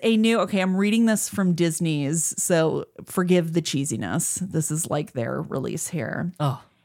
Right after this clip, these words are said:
Speaker 1: Adventureland will be taken over by a spirited pirate band and their crew. Be sure to listen for their sea shanties while shipmates roam the land, sharing tales of their explorations at sea.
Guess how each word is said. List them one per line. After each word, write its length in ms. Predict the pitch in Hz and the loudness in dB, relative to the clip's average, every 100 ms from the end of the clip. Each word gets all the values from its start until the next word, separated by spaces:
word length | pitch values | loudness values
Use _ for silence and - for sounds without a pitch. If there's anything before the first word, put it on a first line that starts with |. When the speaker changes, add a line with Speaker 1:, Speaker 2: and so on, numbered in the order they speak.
| - | 2
Speaker 1:
Adventureland 800 | 240 202 226 320 - 175 160 160 | 2 4 2 2 0 2 2 2
will 120 | 170 | 0
be 120 | 170 | -2
taken 320 | 165 208 202 190 | -2 -4 0 0
over 240 | 214 185 | 0 0
by 120 | 165 | 0
a 120 | 139 | -2
spirited 720 | 156 - - 226 254 180 160 | -2 -4 -2 0 2 0 -2
pirate 400 | - 247 233 - | -6 -4 -2 -2
band 300 | 202 214 220 | 0 2 2
and 100 | 170 | 0
their 120 | 147 127 | -2 -4
crew. 520 | - 202 175 131 160 - - _ _ | -4 -2 -2 -2 -6 -10 -20 _ _
Be 100 | 190 | 0
sure 300 | 185 - 240 | 0 2 2
to 60 | 285 | 2
listen 360 | 247 262 254 208 | 0 0 0 0
for 140 | 180 | 2
their 200 | 170 160 | 2 2
sea 360 | - - 247 277 | 0 -2 0 0
shanties 840 | - 160 147 151 117 - - - - - _ | 0 0 0 -2 -4 -6 -8 -10 -12 -20 _
while 220 | 214 208 | 6 6
shipmates 800 | 214 - 277 - - - 262 - 202 190 | 6 -2 -4 -2 -2 -2 -10 -12 -10 4
roam 360 | 226 262 285 294 | 6 6 0 -2
the 80 | |
land, 520 | 311 320 262 170 156 156 - | 2 4 2 -2 -4 -10 -18
sharing 480 | - - 170 165 170 | -6 0 2 0 -2
tales 540 | 151 165 202 196 208 175 | -8 -4 -4 -4 -6 -8
of 120 | - | -8
their 240 | 151 151 147 - | -6 -6 -6 -2
explorations 960 | 214 - - 220 214 208 226 254 233 254 | -2 -2 -12 -8 -6 -4 -6 -10 -10 -6
at 180 | 254 254 | -6 -8
sea. 520 | - 160 151 - | -10 -8 -8 -14